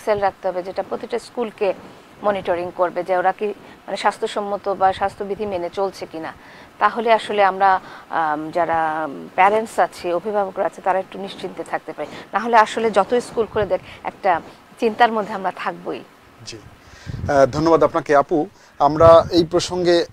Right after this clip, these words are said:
Speaker 2: আরেকটা বিষয় নিয়ে আলোচনা করতে চাই, সেটা হচ্ছে যে, উম, তেরোই সেপ্টেম্বর থেকে সকল মেডিকেল কলেজ খুলে দেওয়ার একটা আপনার সিদ্ধান্ত জানিয়েছেন স্বাস্থ্যমন্ত্রী জাহিদ মালেক,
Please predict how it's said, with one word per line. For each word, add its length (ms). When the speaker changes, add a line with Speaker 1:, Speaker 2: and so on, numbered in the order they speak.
Speaker 2:
আরেকটা 400
বিষয় 280
নিয়ে 140
আলোচনা 320
করতে 280
চাই, 200
সেটা 280
হচ্ছে 200
যে, 240
উম, 500
তেরোই 280
সেপ্টেম্বর 520
থেকে 440
সকল 400
মেডিকেল 440
কলেজ 300
খুলে 200
দেওয়ার 200
একটা 340
আপনার 240
সিদ্ধান্ত 580
জানিয়েছেন 580
স্বাস্থ্যমন্ত্রী 800
জাহিদ 260
মালেক, 280